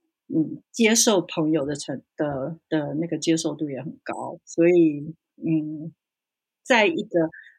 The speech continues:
非常不一样，但是又被接受的环境，然后我先生又很，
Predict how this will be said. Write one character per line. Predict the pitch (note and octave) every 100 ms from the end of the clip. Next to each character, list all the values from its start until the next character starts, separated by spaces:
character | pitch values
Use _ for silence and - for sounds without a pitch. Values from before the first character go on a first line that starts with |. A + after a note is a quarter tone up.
| _ _
非 | C4
常 | B3 G3 G3+
不 | A3+
一 | G3
样， | G#3 F#3
但 | F#3+ G3+
是 | - G#3+
又 | G3
被 | F3 G3+ E3+
接 | E3 E3+
受 | F3 F3
的 | D#3
环 | D#3 D3 D#3+
境， | D#3+ E3 D#3
然 | D3+
后 | F#3 E3+
我 | D#3 D3+
先 | F3 E3+
生 | F3 E3+
又 | E3
很， | E3 D#3 D#3+